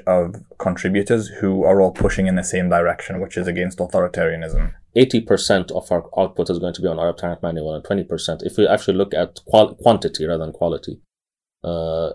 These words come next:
Speaker 2: eighty percent A T M, twenty percent I N L. Maybe I N L will, will produce, like, really groundbreaking stuff once every two months, while the Arab Tyrant Manual is more about consistent output week after week and,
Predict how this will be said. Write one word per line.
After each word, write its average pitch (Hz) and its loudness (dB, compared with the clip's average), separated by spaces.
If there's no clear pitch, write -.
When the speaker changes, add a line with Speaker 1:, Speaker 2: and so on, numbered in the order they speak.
Speaker 2:
eighty 110 0
percent 90 -2
A 92 -4
T 87 -4
M, 80 -4
twenty 95 -2
percent 87 -4
I 85 -4
N 82 -4
L. 80 -4
Maybe 117 6
I 101 4
N 98 2
L 95 4
will, 90 0
will 87 -4
produce, 92 -4
like, 87 0
really 113 6
groundbreaking 98 2
stuff - 0
once 101 0
every 92 2
two 92 -4
months, 92 -2
while 98 6
the 95 2
Arab 107 6
Tyrant 104 2
Manual 92 0
is 85 -4
more 92 0
about 87 -2
consistent 92 -4
output 90 -4
week 98 -8
after 80 -2
week 82 -6
and, 82 -8